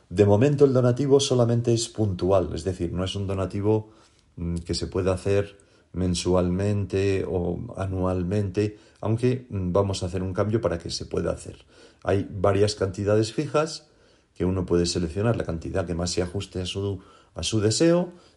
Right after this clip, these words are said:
si es que desea hacer el donativo, y ya está, y se hace. Luego, lo, lo otro que aparece en ese desplegable son meditaciones que me gustan.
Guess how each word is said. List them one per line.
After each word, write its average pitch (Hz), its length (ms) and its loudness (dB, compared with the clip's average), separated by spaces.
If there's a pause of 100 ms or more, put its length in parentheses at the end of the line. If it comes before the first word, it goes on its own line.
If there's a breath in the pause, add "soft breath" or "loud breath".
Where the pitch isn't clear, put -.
(140)
si 85 180 -6
es - 80 -6
que 82 100 -6
desea 85 280 -4
hacer 87 180 -6
el 87 100 -4
donativo, 107 560 -4
y 80 140 -8
ya 80 120 -4
está, - 400 -10
y 92 100 -12
se - 200 -8
hace. - 200 -16 (680 loud breath)
Luego, 135 280 8
lo, 95 300 2 (120)
lo 98 360 -2
otro 143 260 4
que 117 60 0
aparece 123 340 0
en 123 60 2
ese 127 180 0
desplegable 127 540 2
son 135 200 0
meditaciones 104 560 2
que 113 100 -2
me 90 100 2
gustan. 95 360 -2